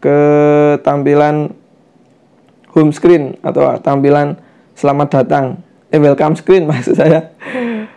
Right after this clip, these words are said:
Ya, ini sudah ke tampilan selamat datang. Langsung kita tekan anak panah ke kanan. Kita lakukan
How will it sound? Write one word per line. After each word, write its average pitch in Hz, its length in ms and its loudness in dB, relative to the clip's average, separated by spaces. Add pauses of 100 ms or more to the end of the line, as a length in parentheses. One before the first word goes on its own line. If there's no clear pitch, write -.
(260)
Ya, 135 240 0
ini 156 200 2
sudah 151 320 -2
ke - 120 -4
tampilan 135 360 0
selamat 139 280 0 (120)
datang. 160 400 0 (960)
Langsung 147 320 0
kita 147 240 0
tekan 151 320 -2
anak 147 240 -4
panah 143 240 -2
ke 139 120 -2
kanan. 139 440 -2 (720)
Kita 135 400 0
lakukan 139 320 0